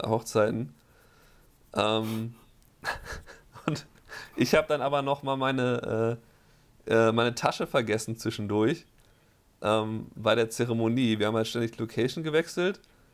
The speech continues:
Und, ähm, ja, das, äh, ich weiß nicht, ob du, ob du das ab und zu mal machst, dass du einfach irgendwie, da stellst du halt deine Tasche hin.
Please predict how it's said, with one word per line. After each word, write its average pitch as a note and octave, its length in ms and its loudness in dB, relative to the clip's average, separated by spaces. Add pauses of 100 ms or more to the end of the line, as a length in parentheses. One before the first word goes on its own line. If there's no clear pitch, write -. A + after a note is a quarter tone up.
(320)
Und, A#2 420 -2
ähm, A2 420 0 (680)
ja, A#2+ 240 6
das, G#2+ 220 -2
äh, A2 260 4
ich A#2+ 80 -6
weiß C3+ 140 4
nicht, C#3+ 80 2
ob B2+ 80 -2
du, - 120 0
ob A2+ 120 2
du C3+ 80 -2
das D3 140 6
ab C#3+ 140 0
und D3 80 -4
zu C#3+ 140 -8
mal C#3 260 4
machst, - 480 -2 (220)
dass - 180 -8
du A#2 80 4
einfach A#2+ 260 2
irgendwie, B2 280 0
da A#2 120 4
stellst C3+ 300 -4
du B2+ 60 4
halt A#2+ 180 2
deine A#2 200 2
Tasche C3 300 -2
hin. D#3+ 300 -4